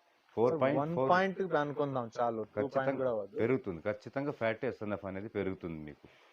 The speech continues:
Speaker 2: So, దానివల్ల ఒక పాయింట్కి వచ్చేసి పది రూపాయలు పెరుగుతుందండి?
Speaker 1: లీటర్ మీద మీకు వన్ రూపీ, టూ రూపీస్ డిఫరెన్స్ వస్తుందండి. థర్టీ రూపీస్ పోయేది మీకు థర్టీ ఫోర్, థర్టీ ఫైవ్ వెళ్ళినా కూడా మీకు సీజన్ బట్టి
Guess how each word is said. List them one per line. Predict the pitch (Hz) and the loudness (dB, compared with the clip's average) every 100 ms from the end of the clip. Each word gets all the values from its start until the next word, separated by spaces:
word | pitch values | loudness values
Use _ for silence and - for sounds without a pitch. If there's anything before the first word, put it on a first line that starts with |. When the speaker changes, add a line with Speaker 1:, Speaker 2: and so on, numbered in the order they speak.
| - | -16
Speaker 2:
So, | 131 127 | -8 -4
దానివల్ల | 143 151 151 156 | -2 0 2 0
ఒక | 147 - | 0 -4
పాయింట్కి | 147 170 156 151 | -4 -4 -4 -4
వచ్చేసి | 156 143 190 | -4 -10 -4
పది | 143 143 143 | -2 -2 -2
రూపాయలు | 147 139 131 | 0 0 0
పెరుగుతుందండి? | 131 123 120 120 120 175 277 _ - 143 | -6 -8 -10 -12 -12 -12 -14 _ -6 0
Speaker 1:
లీటర్ | 175 170 147 | 0 0 0
మీద | 151 156 160 | 0 2 2
మీకు | 139 127 123 | 2 0 0
వన్ | 123 139 | 0 0
రూపీ, | 139 151 147 | 0 0 2
టూ | 139 | 0
రూపీస్ | 135 139 117 | 0 -6 -8
డిఫరెన్స్ | 117 131 117 | -6 -6 -4
వస్తుందండి. | 104 - 98 78 73 73 | -8 -6 -8 -8 -10 -2
థర్టీ | 113 113 135 | -2 0 -2
రూపీస్ | 131 139 - | -2 -6 -4
పోయేది | 127 131 127 | -2 0 -2
మీకు | 127 120 127 123 117 120 113 | -4 -2 -2 0 -2 -2 0
థర్టీ | 117 135 131 | 0 0 -2
ఫోర్, | 135 127 | -2 -2
థర్టీ | 123 127 | -2 -2
ఫైవ్ | 131 123 | -2 -2
వెళ్ళినా | 123 123 120 | -2 -2 -2
కూడా | 139 | -2
మీకు | 117 - | -4 -4
సీజన్ | 131 135 120 113 | -2 0 0 -2
బట్టి | 117 | -2